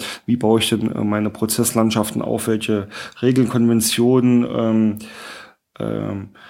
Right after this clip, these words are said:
äh, gibt's denn für meine Prozessmodelle? Wenn ich, ähm, sowas getan habe, kann ich auch, äh, immer gewährleisten, dass verschiedene Prozessdarstellungen, Prozessdokumente eine einheitliche Detaillierungsstufe haben. Das ist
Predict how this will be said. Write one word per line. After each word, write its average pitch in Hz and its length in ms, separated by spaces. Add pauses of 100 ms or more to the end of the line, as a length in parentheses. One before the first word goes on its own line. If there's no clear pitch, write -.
(420)
äh, 110 280
gibt's - 280
denn 135 160
für 127 160
meine 117 240
Prozessmodelle? 113 720
Wenn 117 140
ich, - 260
ähm, 117 240
sowas 151 320
getan 123 360
habe, 143 200
kann 131 160
ich 135 120
auch, - 320
äh, 131 180
immer 180 240
gewährleisten, 135 560
dass 120 120
verschiedene 131 720 (1000)
Prozessdarstellungen, 170 1700
Prozessdokumente 120 1040 (560)
eine 151 240
einheitliche 117 560
Detaillierungsstufe 127 1120
haben. 98 320
Das - 240
ist - 400